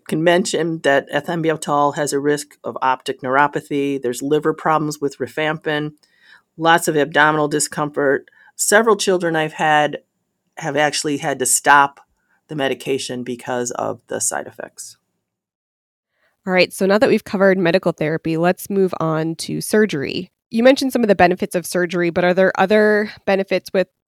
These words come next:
Speaker 2: surgical excision other than just a higher cure rate?
Speaker 1: Well, it certainly prevents that problem with fistula development,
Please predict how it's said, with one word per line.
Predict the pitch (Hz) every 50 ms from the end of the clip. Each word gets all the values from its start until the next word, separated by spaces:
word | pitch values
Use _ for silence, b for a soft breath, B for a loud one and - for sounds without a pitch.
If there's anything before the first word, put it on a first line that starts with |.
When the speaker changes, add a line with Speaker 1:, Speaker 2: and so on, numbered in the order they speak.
| _ _ _
Speaker 2:
surgical | - - - 208 196 196 208 - 196 196
excision | 185 - - - 180 185 180 180 170
other | - 170 175 175 175
than | 170 175 175 170 170 165 165 170
just | - 160 165 - -
a | -
higher | - - 180 175 175 170 170 170
cure | - - - 175 165 160
rate? | 165 170 175 175 - _ - - - _ _ _ _ _ _ _ _ _ _ _ _ _ _ _ _ _ _ _ - 165
Speaker 1:
Well, | 185 175
it | 170 -
certainly | - 220 190 - 180
prevents | 180 - 160 160 165 160 156 156 -
that | - - 135 127 120 - - -
problem | - 151 151 139 143 139 135 135
with | 135 135 127 123 120 120 _ - - _ _ _ _ _ _ _ _ _ _ _ -
fistula | - 170 170 - - 139 135 139 127
development, | 123 120 123 127 123 123 127 120 - 127 120 117 117 120 - - -